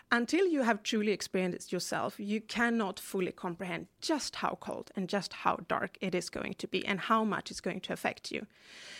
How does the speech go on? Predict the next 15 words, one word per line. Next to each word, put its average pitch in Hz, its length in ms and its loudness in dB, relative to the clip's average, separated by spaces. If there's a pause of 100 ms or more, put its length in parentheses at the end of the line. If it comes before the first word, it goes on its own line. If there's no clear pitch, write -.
(140)
And 214 120 2
so 254 140 8
we 269 120 6
had, 277 280 6
uh, - 960 2
this, - 580 -4
well, 185 300 0
um, 175 200 -2 (420)
a, 214 100 2 (340)
a 220 60 4
volunteer, 202 840 4
uh, 185 360 2
that, 180 440 -2
that, 180 380 -2
uh, 180 180 -2